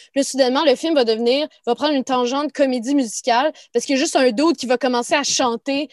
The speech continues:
exactement ce qui est en train de se passer. Il y a comme une, une boucle extra-diégétique où est-ce que c'est que, « OK, Roman, arrête son histoire deux secondes. » Puis t'as trois, quatre gars qui font de l'impro, puis qui, genre, qui improvisent de quoi. Puis, puis le réal,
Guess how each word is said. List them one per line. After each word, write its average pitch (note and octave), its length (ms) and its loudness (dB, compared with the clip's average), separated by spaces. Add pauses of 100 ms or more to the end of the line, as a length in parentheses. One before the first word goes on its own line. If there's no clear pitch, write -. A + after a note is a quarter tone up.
(140)
exactement C4 520 0
ce - 80 -8
qui C4+ 40 -2
est A#3+ 40 0
en A#3 40 -2
train B3+ 200 -6
de B3 40 -6
se C4+ 60 -2
passer. A3 320 -4
Il C4+ 40 2
y - 40 0
a - 20 0
comme A#3 160 -2
une, A#3 120 -4 (340)
une B3 160 0
boucle D4 440 2 (300)
extra-diégétique C4 960 0
où B3 60 -2
est-ce A#3 120 -2
que B3+ 80 -4
c'est A#3+ 140 -4
que, « B3 100 2 (260)
OK, C4+ 120 -4 (100)
Roman, C4+ 300 2
arrête B3 340 2
son B3+ 160 -2
histoire C4 220 0
deux C4 100 -2
secondes. » A#3+ 460 0 (200)
Puis D4 80 2
t'as B3+ 140 4
trois, D4 220 2
quatre B3 260 0
gars C#4 140 4
qui - 100 -12
font C4 160 0
de B3 80 0
l'impro, C4 600 2 (240)
puis C4+ 100 2
qui, - 120 -6
genre, A3+ 200 4
qui C4 100 0
improvisent A#3+ 460 0
de A#3 120 2
quoi. C4 240 0
Puis, A3+ 300 -8 (260)
puis - 100 -8
le B3+ 60 6
réal, C4+ 260 4